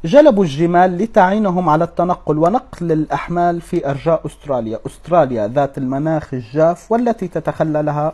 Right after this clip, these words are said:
الصحاري الشاسعة، لهذا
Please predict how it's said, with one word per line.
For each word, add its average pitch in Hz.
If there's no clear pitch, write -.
الصحاري 143
الشاسعة، 117
لهذا 170